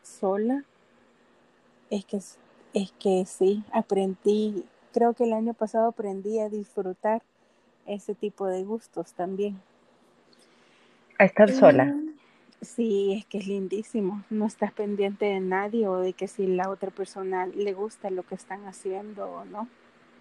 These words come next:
Speaker 1: Entonces, es mi cuarto concierto sola.
Speaker 2: Ujú.
Speaker 1: Chivo.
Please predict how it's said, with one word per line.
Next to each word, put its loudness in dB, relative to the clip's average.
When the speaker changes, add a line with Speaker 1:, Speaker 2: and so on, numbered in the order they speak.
Speaker 1:
Entonces, -2
es 0
mi 2
cuarto 4
concierto -6
sola. -6
Speaker 2:
Ujú. 0
Speaker 1:
Chivo. -2